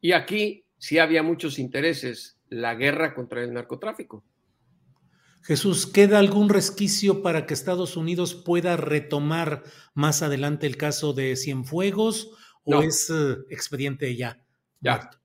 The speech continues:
Speaker 1: es expediente muerto. El
Speaker 2: Ujú.
Speaker 1: tema aquí sería si algún mo-, en algún momento con los años, seguramente ya voy a estar bajo tierra por las leyes de,
Speaker 2: <laughs>
Speaker 1: de la liberación de la información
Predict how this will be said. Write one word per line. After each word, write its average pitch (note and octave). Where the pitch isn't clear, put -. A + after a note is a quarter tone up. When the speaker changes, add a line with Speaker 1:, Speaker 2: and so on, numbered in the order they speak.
Speaker 1:
es C#3
expediente D3+
muerto. F#3
El C#3
Speaker 2:
Ujú. C3
Speaker 1:
tema E3+
aquí E3+
sería C#3+
si B2
algún D3+
mo-, A3
en D3+
algún D3
momento D#3
con A#2
los B2
años, D#3+
seguramente D3+
ya C#3
voy C#3+
a -
estar D3
bajo C3+
tierra C#3
por A2
las A#2
leyes D3
de, A#2
Speaker 2:
<laughs> -
Speaker 1:
de C#3
la C3+
liberación B2+
de D3+
la C#3
información B2+